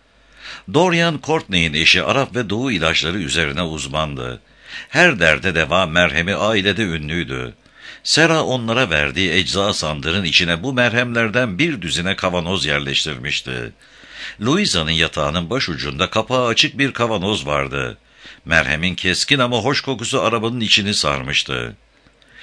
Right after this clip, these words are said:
Jim Louisa'nın nereye varmak istediğinden emin değildi ama başını anlamış gibi salladı. Louisa'nın yüzü kızardı ve gözlerini kaçırarak mırıldandı.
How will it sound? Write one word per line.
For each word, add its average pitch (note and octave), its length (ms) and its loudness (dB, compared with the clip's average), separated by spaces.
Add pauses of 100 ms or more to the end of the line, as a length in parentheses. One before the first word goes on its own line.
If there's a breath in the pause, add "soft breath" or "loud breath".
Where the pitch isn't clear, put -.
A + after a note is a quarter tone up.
(320 loud breath)
Jim F3 320 4
Louisa'nın F2 560 0
nereye E2 340 4
varmak D2+ 380 2
istediğinden E2 540 -2
emin D#2 340 -2
değildi C#2 520 -4 (280 loud breath)
ama C#3 220 2
başını C3+ 340 2
anlamış B2 380 0
gibi F#2+ 200 -2
salladı. C2+ 680 -2 (580 loud breath)
Louisa'nın F3 460 2
yüzü C3+ 380 -2
kızardı F2+ 500 -2
ve F#2+ 100 0
gözlerini A#2+ 540 -2
kaçırarak D#2+ 580 0
mırıldandı. C#2 840 -4